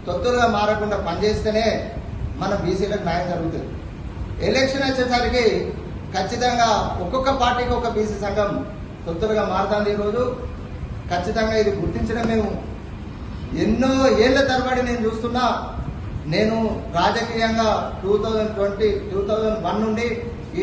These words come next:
ట్వంటీ ఫైవ్ వరకు కూడా నేను రాజకీయంగా యాక్టివ్ ఉన్నాను. నేను అప్పటి నుండి అబ్జర్వేషన్ చేస్తున్న బీసీ సంఘాలు కేవలం రాజకీయ నాయకులు వాళ్ళ పదవుల గురించే. రేపు రాజ్యసభ సీట్ వచ్చిందా, బీసీ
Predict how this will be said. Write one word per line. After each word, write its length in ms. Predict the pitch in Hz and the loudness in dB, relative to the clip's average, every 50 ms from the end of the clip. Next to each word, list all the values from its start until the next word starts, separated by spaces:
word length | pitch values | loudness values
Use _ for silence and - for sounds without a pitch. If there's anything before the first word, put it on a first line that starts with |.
| 196 180 | 2 2
ట్వంటీ 240 | - 185 196 - 214 - - | 2 0 2 4 2 2 4
ఫైవ్ 180 | 180 190 214 214 208 | 2 4 6 6 6
వరకు 180 | 208 208 208 202 | 4 4 2 0
కూడా 120 | 196 202 202 202 | 0 0 0 0
నేను 140 | 190 185 180 180 | -2 -2 -2 -2
రాజకీయంగా 500 | 185 196 196 196 196 196 190 196 190 165 - - - - - - - - - 156 | -2 -2 -2 -2 -4 -2 -2 0 0 -2 -2 -4 -6 -8 -10 -10 -10 -10 -6 -4
యాక్టివ్ 300 | 165 175 175 - 202 196 196 | -4 -4 -2 0 0 2 2
ఉన్నాను. 260 | 190 190 190 196 180 - - - - - - - - - 143 151 | 2 2 2 0 0 -2 -4 -4 -6 -6 -6 -4 -4 -2 0 2
నేను 300 | 175 196 208 214 208 214 214 202 - 160 | 2 2 2 2 2 2 2 2 0 0
అప్పటి 280 | - 214 214 214 214 214 214 | -2 2 2 2 4 4 2
నుండి 140 | 214 214 202 190 | 4 4 2 2
అబ్జర్వేషన్ 500 | - 208 208 208 208 208 214 208 196 202 | 2 2 2 2 2 2 0 0 0 0
చేస్తున్న 300 | 202 196 - 202 196 202 196 185 - - - - - - - - - - - - | 0 0 0 -2 -2 0 0 0 0 -2 -4 -4 -6 -2 -2 -2 -2 -2 -2 2
బీసీ 280 | 175 202 202 202 190 190 185 185 | 4 4 4 4 2 0 0 0
సంఘాలు 520 | 185 190 190 190 190 190 190 190 202 196 - - - - - - - - - - - - | 0 0 0 0 0 0 0 2 2 2 0 0 -4 -6 -8 -8 -8 -10 -10 -10 -6 -4
కేవలం 420 | 165 180 196 196 196 202 196 190 - 170 | -2 2 4 4 4 4 4 2 2 2
రాజకీయ 460 | 165 180 - 196 196 - 175 185 196 190 185 165 160 | 0 2 2 0 0 0 0 -2 0 0 0 0 0
నాయకులు 520 | 170 190 196 202 190 - 202 196 196 202 196 - - - - - - - - - - | 2 2 2 2 2 0 0 0 2 2 2 0 -2 -4 -8 -8 -10 -10 -8 -6 -2
వాళ్ళ 260 | 147 165 180 190 190 196 185 - | 0 2 2 4 2 2 2 2
పదవుల 300 | 165 160 196 208 214 214 208 185 | 2 4 4 4 6 4 4 4
గురించే. 340 | 196 196 196 190 190 196 190 185 - - - - - - - - - - | 2 2 2 0 0 0 2 2 0 0 -2 -4 -4 -6 -6 -6 -6 -4
రేపు 280 | 147 170 180 - 185 185 185 185 190 | -4 -4 -2 -2 -2 -2 -2 -2 -2
రాజ్యసభ 420 | 147 165 175 190 185 180 175 175 175 175 170 | -2 -2 -2 -2 -2 -2 -2 -2 -2 -2 -4
సీట్ 180 | 175 175 175 175 | -4 -2 -2 -2
వచ్చిందా, 360 | - - 170 170 170 175 175 - 147 - - - - - - - - - - - - - | -2 -4 -4 -2 0 0 0 0 -2 -4 -8 -10 -10 -10 -10 -10 -10 -10 -10 -10 -8 -4
బీసీ 220 | 147 165 165 | -2 -2 -2